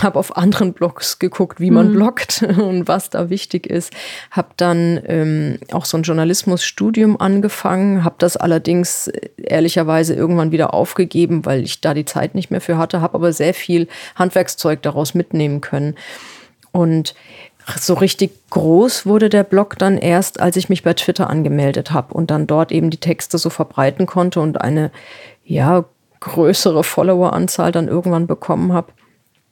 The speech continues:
Speaker 1: Als ich dann den goldenen Blogger bekommen hab, ähm, das war im März zweitausendzwanzig, da hatte ich irgendwie so, ich glaub, zwanzigtausend Follower, was für mich schon wirklich sehr, sehr viel war. Inzwischen bin ich bei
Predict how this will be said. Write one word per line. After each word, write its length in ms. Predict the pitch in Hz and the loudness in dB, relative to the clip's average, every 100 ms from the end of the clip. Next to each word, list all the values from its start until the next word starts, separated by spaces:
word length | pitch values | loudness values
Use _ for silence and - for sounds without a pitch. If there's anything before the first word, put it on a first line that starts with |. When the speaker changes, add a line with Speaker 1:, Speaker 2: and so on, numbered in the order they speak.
| _ _ - - | _ _ -14 -2
Speaker 1:
Als 140 | 185 170 | 0 0
ich 100 | - | 2
dann 180 | 160 | 2
den 120 | 165 170 | 4 4
goldenen 380 | 170 165 160 | 4 4 2
Blogger 280 | 156 151 240 | 2 0 2
bekommen 560 | 226 220 - 220 214 208 | 2 0 2 4 4 4
hab, 380 | 220 - - - | 2 -2 -10 -2
ähm, 440 | 196 175 175 175 - - - - - - | 0 2 2 0 -4 -20 -20 -20 -18 -6
das 200 | 175 - | -4 0
war 140 | 165 | 0
im 260 | - 170 165 - | 2 2 0 -2
März 560 | 175 165 165 170 - - _ _ _ - | 0 2 2 2 -2 -14 _ _ _ -12
zweitausendzwanzig, 1300 | - 170 165 165 160 - - 165 220 - 226 220 - - - - - _ _ _ - | -2 0 2 -2 -4 -4 -2 0 0 0 0 0 -6 -18 -20 -20 -20 _ _ _ -6
da 360 | 170 165 165 | 0 2 2
hatte 240 | 202 - 214 | 0 0 0
ich 340 | 170 - - | 0 -4 -6
irgendwie 340 | 185 185 175 175 | -2 2 4 2
so, 320 | 170 170 165 | 2 2 2
ich 160 | 170 - | -2 -4
glaub, 260 | 156 - _ | -4 -4 _
zwanzigtausend 1300 | - - - - 139 147 147 - 165 - 156 156 160 | -10 -8 -6 -4 -2 0 0 -4 -6 -2 -2 0 -4
Follower, 540 | - 160 160 147 135 - | 0 2 2 2 0 -2
was 160 | 160 | -2
für 120 | - 160 | -2 -2
mich 180 | 160 | -2
schon 140 | - 156 | -2 -2
wirklich 260 | 156 160 | -2 -4
sehr, 200 | - 139 | -2 -2
sehr 120 | 160 156 | -2 -4
viel 320 | - 165 180 | -2 -2 2
war. 160 | 180 | 0
Inzwischen 420 | 151 - - 170 160 | 0 -2 -4 -2 0
bin 120 | 156 | -2
ich 160 | 156 - | -2 -2
bei 360 | 151 151 147 | 0 0 -2